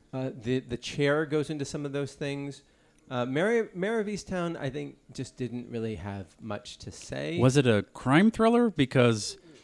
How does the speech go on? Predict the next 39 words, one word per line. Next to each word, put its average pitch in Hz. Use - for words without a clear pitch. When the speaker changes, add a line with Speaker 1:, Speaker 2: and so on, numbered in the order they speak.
Speaker 2:
that 120
sex -
worker 101
at 104
the -
cafe, 120
like, 90
three 120
episodes 104
in, 104
like, 90
"Oh, 202
I 135
went 190
and 156
talked, 175
and 127
I 123
found 156
that 127
this 156
girl 151
knows 131
her," 156
and 113
they 117
bo-, 120
and, 117
like, 110
she 110
Speaker 1:
Yeah. 147
Speaker 2:
just 160
solves 139
the 131
case 151
there. 82
And 82
I'm 92
Speaker 1:
Yeah. 95